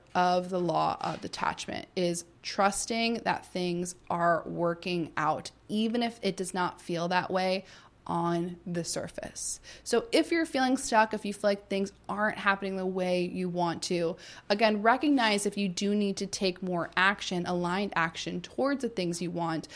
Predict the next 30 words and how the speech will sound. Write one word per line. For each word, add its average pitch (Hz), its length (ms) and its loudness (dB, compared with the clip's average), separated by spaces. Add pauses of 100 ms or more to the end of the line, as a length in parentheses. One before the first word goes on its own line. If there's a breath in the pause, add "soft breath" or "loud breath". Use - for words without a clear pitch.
(220 loud breath)
but 233 120 6
at 220 40 -2
the 233 80 4
same 277 340 2
time, 247 360 0
recognize 180 720 2 (200 loud breath)
that 208 140 2
you 208 120 0
could 262 280 0
be 285 140 4
feeling 208 320 0
stuck 170 480 -2
because 175 640 0 (300 loud breath)
you 196 460 0
are 180 400 2 (120)
actually 196 800 0 (180)
in 240 260 4
the 226 100 2
right 180 320 4
place 175 440 2
right 175 280 0
now. 170 440 0 (360 loud breath)
You 190 260 0
just 196 240 -4
simply 185 440 0
are 165 220 -4
in 170 240 0
a 170 140 0
waiting 160 580 -2
and 165 360 -8